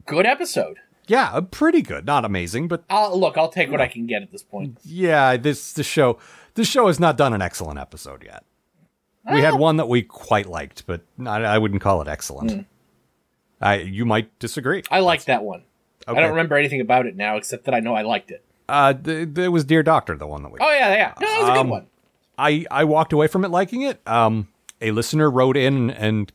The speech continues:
Speaker 2: convinced me that I shouldn't, and we'll get to that when we do our supplemental. But I skimmed over their email and I'm like, "Ah, shit, there's a lot of good points here. Maybe I didn't like that one as much
Speaker 1: Oh,
Speaker 2: as I thought I
Speaker 1: no.
Speaker 2: did." But, uh, we'll, we'll talk about that in a few weeks.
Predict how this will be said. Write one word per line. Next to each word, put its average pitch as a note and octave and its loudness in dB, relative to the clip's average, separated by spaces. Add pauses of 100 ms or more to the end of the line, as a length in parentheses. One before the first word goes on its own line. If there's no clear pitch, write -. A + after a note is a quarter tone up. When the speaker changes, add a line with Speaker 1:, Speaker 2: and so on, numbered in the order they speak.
Speaker 2:
convinced G#2+ -2
me A#2+ 0
that A2+ 2
I G#2+ 2
shouldn't, D3 -4
and B2 -2
we'll A#2+ -4
get A#2+ 0
to C3 -4
that A#2 0
when A2+ 0
we G#2 0
do A2+ 0
our G2 0
supplemental. A2 -2 (520)
But A2 0
I A2+ -4
skimmed D3 0
over B2+ 2
their A#2 4
email C#3 0
and G2+ 0
I'm F#2 -2
like, D#2+ -6
"Ah, F2 -6
shit, - -8
there's G#2 -4
a A2+ -2
lot F#2 4
of F2+ 0
good F2 -2
points F2+ -2
here. E2 -4
Maybe F2 -4
I F#2 -2
didn't F2 -4
like D2+ -6
that - -12
one E2 -10
as - -14
much - 0
Speaker 1:
Oh, - 2
Speaker 2:
as D#2+ -2
I G2+ -4
thought A#2 -2
I A#2 0
Speaker 1:
no. B2+ 0
Speaker 2:
did." - -4 (2000)
But, G#2 -4
uh, G2 4
we'll, B2 4
we'll C3 -2
talk B2 4
about G#2 0
that F2+ 0
in F2 -8
a D#2+ -10
few D2+ -16
weeks. - -16